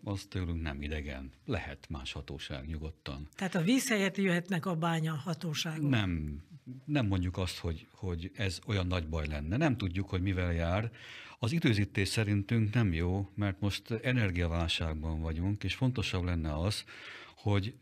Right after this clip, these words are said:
Speaker 1: flottul menjenek a dolgok, márpedig a hatóságváltás az mindenképpen, eh, megakadást fog jelenteni a, egy engedélyezési folyamatban. A régit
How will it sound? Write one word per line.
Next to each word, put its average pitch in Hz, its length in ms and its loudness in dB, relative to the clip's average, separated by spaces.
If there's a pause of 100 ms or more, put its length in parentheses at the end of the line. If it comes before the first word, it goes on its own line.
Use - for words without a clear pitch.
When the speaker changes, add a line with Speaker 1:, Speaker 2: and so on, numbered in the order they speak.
(240)
Speaker 1:
flottul 131 480 4
menjenek 85 460 2
a 82 60 -2
dolgok, 82 460 -2
márpedig 95 460 0
a 87 80 2
hatóságváltás 101 920 0
az 76 60 -4
mindenképpen, 92 840 0 (720)
eh, 98 380 2
megakadást 92 720 2
fog 73 220 -4
jelenteni 76 920 -2
a, 87 300 0
egy 95 240 -2
engedélyezési 80 800 0
folyamatban. 73 760 -4 (260)
A 101 100 0
régit 104 540 2